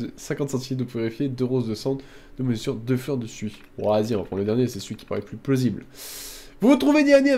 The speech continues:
face avec un groupe de personnes victimes de la maladie des calcinés, brandissant des gourdins. Quelle est la seule méthode d'engagement acceptable ? Charger et les mettre hors de combat à la matraque.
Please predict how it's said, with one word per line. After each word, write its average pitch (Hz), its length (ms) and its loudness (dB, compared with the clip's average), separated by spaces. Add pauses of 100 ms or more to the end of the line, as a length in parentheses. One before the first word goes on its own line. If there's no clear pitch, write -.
(120)
face 233 200 2
avec 196 200 2
un 190 40 2
groupe 190 180 2
de 156 100 2
personnes 202 300 4
victimes 170 240 0
de 147 60 4
la 123 80 6
maladie 160 320 0
des 202 120 0
calcinés, 156 520 0
brandissant 135 500 0
des 123 120 -2
gourdins. 147 560 0 (260)
Quelle 151 180 4
est 143 40 6
la 113 100 -2
seule - 360 -2
méthode 131 440 2 (360)
d'engagement 131 500 4
acceptable ? 131 640 2
Charger 127 400 2
et 135 40 4
les 117 100 0
mettre 120 180 -2 (100)
hors 123 320 -2 (320)
de 123 60 0
combat 123 240 2
à 147 60 4
la 127 80 6
matraque. 110 520 0